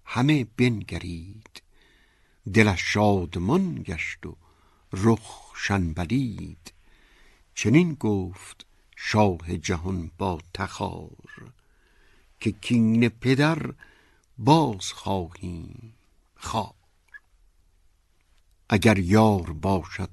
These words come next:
خداوند هور، مر این کینه را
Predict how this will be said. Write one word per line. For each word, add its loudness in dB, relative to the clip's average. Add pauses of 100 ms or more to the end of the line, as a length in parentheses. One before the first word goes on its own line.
(140)
خداوند -2
هور، -4 (720)
مر 4
این 4
کینه 4
را 0